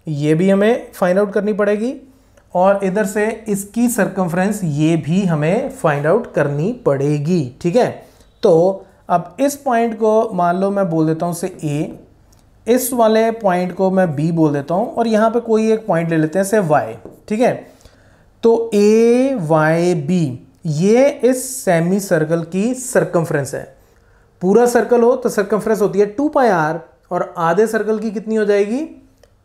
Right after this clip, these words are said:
पाई आर, तो ये पाई आर, तो मुझे सिर्फ और सिर्फ क्या चाहिए, रेडियस। तो रेडियस, अब ये सेमी सर्कल है,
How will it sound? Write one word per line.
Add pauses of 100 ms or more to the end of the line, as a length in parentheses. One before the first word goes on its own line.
(120)
पाई
आर, (200)
तो
ये
पाई
आर, (220)
तो
मुझे
सिर्फ
और
सिर्फ (160)
क्या
चाहिए,
रेडियस। (480)
तो
रेडियस, (420)
अब
ये
सेमी
सर्कल
है,